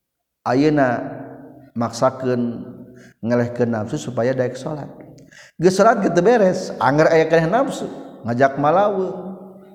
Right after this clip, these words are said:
Geus ma-, geus bener teu malaweung ge aya keneh nafsu, hayang dipuji. Tuh, berarti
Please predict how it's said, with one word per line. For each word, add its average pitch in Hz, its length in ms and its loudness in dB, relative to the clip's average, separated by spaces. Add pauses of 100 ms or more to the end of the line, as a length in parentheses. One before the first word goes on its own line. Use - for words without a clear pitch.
(800)
Geus 175 240 2
ma-, 180 240 4
geus 175 240 4
bener 175 400 4
teu 185 80 4
malaweung 175 540 6
ge 185 100 2
aya 220 320 4
keneh 202 240 2
nafsu, 214 400 0 (240)
hayang 180 240 4
dipuji. 170 720 -4 (720)
Tuh, 127 320 -4
berarti - 480 -4